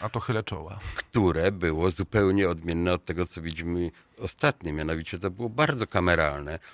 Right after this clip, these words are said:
Speaker 2: i, i w gruncie rzeczy wówczas nie było nikogo innego poza historykami i, y, chyba tak. Ja, ja byłem tylko tak na przyprzążkę dzięki temu filmowi o Piłsudskim i Petlurze, czyli t-, Trudnemu Braterstwu, a było to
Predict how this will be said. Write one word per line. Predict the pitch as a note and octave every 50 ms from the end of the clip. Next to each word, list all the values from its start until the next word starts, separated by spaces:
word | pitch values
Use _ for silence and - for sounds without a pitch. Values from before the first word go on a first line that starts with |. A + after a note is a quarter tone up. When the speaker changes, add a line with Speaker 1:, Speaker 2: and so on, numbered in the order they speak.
| - - - _ _ -
Speaker 2:
i, | G#2+
i | G2 G2 G2+ A2+ G#2 F#2
w | F2 E2
gruncie | F2 G2 G#2 G#2 - G#2+ F#2
rzeczy | E2 F#2 E2+ - A2
wówczas | E2+ F2 F2 - - - F#2+ - -
nie | G#2 G2 G2 F#2
było | F2 G2 G2 F#2+
nikogo | F#2 G2 - - C#3+ A#2 G#2+ F#2+
innego | F2+ E2 D#2+ E2+ F2+ A2 G#2
poza | - - F#2 E2+ G2 F#2
historykami | - - G#2+ - - - G2+ F2+ F2 D#2+ - - D2+ D2+ D#2+ E2+ G2 A#2 B2+ - _ -
i, | E2+ F2 F#2 G2+ A2+ G#2+ _ _ - - - - _ _ -
y, | G2 F#2 F2+ F#2+ G2+ - _ _ -
chyba | - - - F2 - -
tak. | _ - F3 D#3 - -
Ja, | F#2 F2 F2 F#2
ja | G2 G2+ A2+
byłem | A2 G#2 G2 F2 E2+
tylko | - - G2+ F2
tak | F#2 F2 -
na | F#2+ F#2
przyprzążkę | - - - E2+ - - G2 F2+ F2 - - F#2 D#2+
dzięki | D#2+ F2 E2+ E2 - E2+
temu | - F2+ F2 F2+
filmowi | E2+ - - E2+ F2 F2+ E2+ E2 D#2+ E2 D#2+ - - - - - - -
o | - E2+
Piłsudskim | - - F2 E2 - - F#2 - - - F2 E2+
i | F2
Petlurze, | - - D#2+ - - E2+ E2+ D#2 D#2+ E2 E2 E2 _ - - - - - _ _
czyli | - - E2 D#2 D#2+
t-, | D2+ _ - G#2+ F2
Trudnemu | - - F2 F2 D#2+ E2+ F2 E2+ E2+ E2+
Braterstwu, | D#2 E2+ E2 D#2+ - E2 D2+ - - - - - G2 G#2+ -
a | G2+ F#2 F2 G#2 - - _
było | - D2 D#2 F2 G2+ A#2+ B2
to | - - F#2+ F#2+ F#2